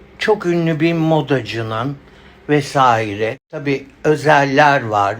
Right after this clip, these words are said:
bunlar alınmışlar var vesaire vesaire. Tabii çok emek var. Şimdi hepsini detaylı gösteremiyorum. O kadar emek verilmiş şey.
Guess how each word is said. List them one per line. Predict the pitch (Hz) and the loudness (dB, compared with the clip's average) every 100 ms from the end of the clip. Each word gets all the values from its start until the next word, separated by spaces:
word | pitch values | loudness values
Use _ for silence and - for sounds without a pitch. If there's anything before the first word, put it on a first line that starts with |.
| 113 | -8
bunlar | 117 113 117 107 104 - _ - - _ _ | -6 -4 -4 -6 -8 -16 _ -20 -20 _ _
alınmışlar | - 135 135 131 127 - - 127 110 | -4 -2 -2 -2 -4 -4 0 0 0
var | 92 98 110 113 | -2 -4 -4 -6
vesaire | 127 - - 117 104 107 123 117 | -8 -8 -8 -8 -8 -10 -10 -6
vesaire. | 117 - 127 117 107 107 104 127 117 - - - - - - - | -8 -8 -8 -8 -10 -12 -10 -10 -12 -20 -20 -20 -20 -20 -16 -6
Tabii | 127 110 107 - - - | -4 -4 -8 -12 -18 -4
çok | - 143 - - - | 0 0 -2 -14 0
emek | 156 151 139 - 117 | 2 2 0 -2 0
var. | 110 98 - - - - | 2 0 -4 -10 -12 -6
Şimdi | - 139 131 127 123 - - - - | -2 0 0 0 -2 -10 -16 -14 -2
hepsini | 151 147 - 143 135 131 - - - - - | -2 -2 -2 0 0 -2 -6 -18 -20 -20 -12
detaylı | 123 139 139 147 143 135 139 | -4 -2 2 4 4 4 0
gösteremiyorum. | 127 143 123 - 87 135 143 127 104 104 104 | 0 -2 -2 0 2 4 2 0 0 -2 -4
O | 117 | -6
kadar | - 143 135 135 127 - - - - | -4 2 4 2 0 -12 -20 -20 -6
emek | 151 139 135 - | -2 0 -2 -4
verilmiş | 143 135 135 139 139 - | -4 -4 -4 -4 -4 -4
şey. | - 139 | -2 -4